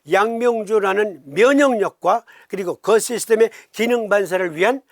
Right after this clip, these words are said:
중요, 중요, 중요한 기관들과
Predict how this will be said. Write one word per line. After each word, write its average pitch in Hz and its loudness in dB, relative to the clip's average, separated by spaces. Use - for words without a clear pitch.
중요, 254 0
중요, 220 -2
중요한 254 -2
기관들과 180 -4